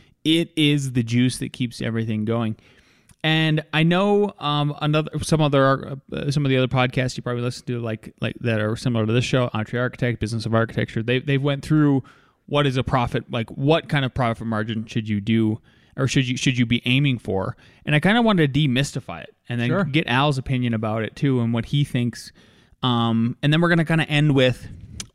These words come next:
Speaker 1: okay, once you've, once you have, maybe you've done the metric, and hopefully you're using some kind of software, QuickBooks, FreshBooks, some, some software of accounting. You have good books on, on hand so that you can re-, in real time see how much cash flow is coming in, how much cash flow is coming out.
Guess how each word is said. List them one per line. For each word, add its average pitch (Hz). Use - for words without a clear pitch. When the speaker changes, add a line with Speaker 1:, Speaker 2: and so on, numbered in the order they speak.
Speaker 1:
okay, 139
once 165
you've, 165
once 190
you 180
have, 147
maybe 135
you've 135
done 135
the 127
metric, 131
and 120
hopefully 254
you're 196
using 156
some 151
kind 147
of 117
software, 110
QuickBooks, -
FreshBooks, -
some, 202
some 202
software 151
of 139
accounting. 131
You 120
have 143
good 156
books 143
on, 123
on 123
hand 123
so 165
that 185
you 226
can 202
re-, 151
in 139
real 151
time 139
see 143
how 135
much 123
cash 131
flow 131
is 123
coming 139
in, 143
how 131
much 127
cash 127
flow 131
is 120
coming 117
out. 123